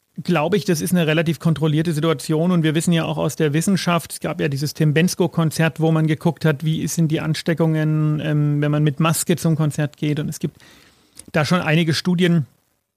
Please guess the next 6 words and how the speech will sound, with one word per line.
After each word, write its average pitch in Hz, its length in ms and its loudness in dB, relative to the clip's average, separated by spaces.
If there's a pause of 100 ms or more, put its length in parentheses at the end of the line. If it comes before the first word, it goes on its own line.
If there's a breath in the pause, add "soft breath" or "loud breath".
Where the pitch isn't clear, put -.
(640)
wo 139 160 2
man 147 400 0
eben 160 540 -4
schaut, 151 500 -2
wie 156 260 -2 (140)
können 156 520 0